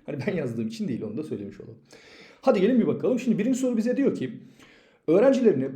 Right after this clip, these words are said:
bir örnek olay izleten sosyal bilgiler öğretmeni Su Hanım,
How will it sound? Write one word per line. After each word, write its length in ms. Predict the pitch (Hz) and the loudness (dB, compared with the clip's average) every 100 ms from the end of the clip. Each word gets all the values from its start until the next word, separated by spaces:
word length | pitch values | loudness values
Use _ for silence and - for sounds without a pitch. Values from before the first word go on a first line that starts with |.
| - | 0
bir 280 | 247 247 - - | 2 2 0 4
örnek 520 | 196 214 214 - - | 4 6 6 4 2
olay 260 | 196 220 214 | 2 2 2
izleten 580 | 190 143 151 147 110 - - | -2 -2 -2 -2 -4 -8 -18
sosyal 500 | - 202 196 269 220 | -6 -4 2 4 4
bilgiler 240 | 185 160 | 2 -2
öğretmeni 440 | 135 120 - 110 - - | -2 -4 -6 -6 -8 -16
Su 260 | - - 240 | -6 0 6
Hanım, 400 | 226 226 - | 6 6 0